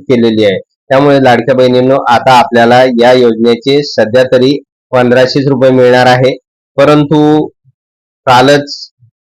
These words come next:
माननीय उपमुख्यमंत्री एकनाथ शिंदेजी तर यांची एबीपी माझाने जी काही मुलाखत घेतलेली होती, तर त्या मुलाखतीमध्ये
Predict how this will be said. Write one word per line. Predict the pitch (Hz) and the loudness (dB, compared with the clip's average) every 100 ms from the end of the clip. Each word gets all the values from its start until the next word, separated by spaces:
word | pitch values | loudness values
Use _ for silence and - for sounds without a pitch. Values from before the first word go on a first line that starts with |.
| _ | _
माननीय | 123 131 131 135 139 | -4 0 0 0 0
उपमुख्यमंत्री | 127 123 135 127 143 127 120 127 131 117 - 127 | 0 0 -2 -2 -2 -2 -2 0 -2 -2 -8 -4
एकनाथ | 120 120 127 127 120 | -4 -2 -2 -2 -4
शिंदेजी | - 123 120 131 123 110 - _ _ - | -6 -2 0 0 0 -4 -6 _ _ -4
तर | 131 | -2
यांची | 127 131 127 143 143 139 139 - _ _ _ _ _ _ _ - | 0 0 0 0 2 0 -2 -10 _ _ _ _ _ _ _ -6
एबीपी | 123 123 135 143 | -4 0 -2 0
माझाने | 135 127 123 127 | 0 0 0 0
जी | 123 120 | -2 -2
काही | 127 123 | -2 0
मुलाखत | 120 120 120 123 117 | 0 0 0 -2 -4
घेतलेली | 120 127 127 | -2 -2 0
होती, | 131 123 131 | 0 0 -2
तर | 120 | -2
त्या | 117 123 | -2 0
मुलाखतीमध्ये | 120 120 120 - 113 123 123 117 | 0 0 0 0 -2 0 0 0